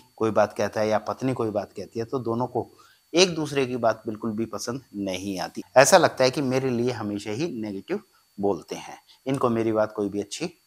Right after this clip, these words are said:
नहीं लगती। वो पति की भी हो सकती है और पत्नी की भी हो सकती है। तो मैं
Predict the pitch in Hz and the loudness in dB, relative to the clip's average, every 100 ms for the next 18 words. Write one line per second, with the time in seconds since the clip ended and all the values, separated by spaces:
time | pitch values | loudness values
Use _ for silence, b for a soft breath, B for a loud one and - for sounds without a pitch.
0 | _ 95 87 87 76 - - 92 107 - | _ -8 -8 -8 -14 -16 -12 -8 -8 -8
1 | 170 - - 127 135 131 - - 160 160 | -10 -8 -6 0 0 0 -4 -4 -4 -2
2 | 113 98 82 - 76 - - - _ - | -6 -6 -14 -18 -16 -16 -14 -18 _ -20
3 | - - _ _ B B _ - 151 - | -20 -20 _ _ B B _ 4 6 6
4 | - 107 117 | -2 0 2